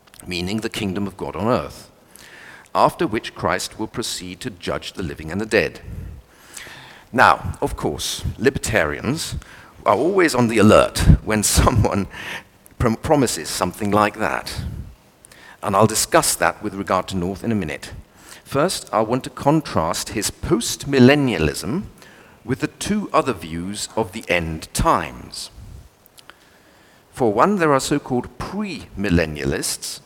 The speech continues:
They too believe in the second coming of Christ, but crucially, they believe that Christ will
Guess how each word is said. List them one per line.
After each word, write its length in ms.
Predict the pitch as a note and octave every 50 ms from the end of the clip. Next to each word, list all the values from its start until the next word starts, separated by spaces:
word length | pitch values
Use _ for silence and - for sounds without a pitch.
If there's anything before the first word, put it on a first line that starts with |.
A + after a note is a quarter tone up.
| _ _ _
They 200 | - G2 G2+ F2+
too 320 | D#2+ - - - B3+ B3+
believe 380 | D#3 F#2 D#2+ D#2 D#2+ E2+ F2 -
in 100 | E2 G#2
the 80 | F#2+
second 340 | F#2+ - - D2+ - G2 F2+
coming 220 | - E2 E2+ E2 C#2
of 120 | - -
Christ, 400 | - - - - A#2 C#3+ - - -
but 220 | A2 G#2+ - -
crucially, 640 | - - - E3+ A3+ B3+ - - A#2+ E2+ D#2 F2+ A2+
they 120 | G#2+ G#2+
believe 400 | G#2+ F2+ G#2 G2+ G#2 A#2+ C#3 C#3
that 140 | - G#2+ -
Christ 440 | - - - A2+ A#2+ C3 C3 - - G2+ A2
will 280 | B2+ C3 C3+ C#3+ C3+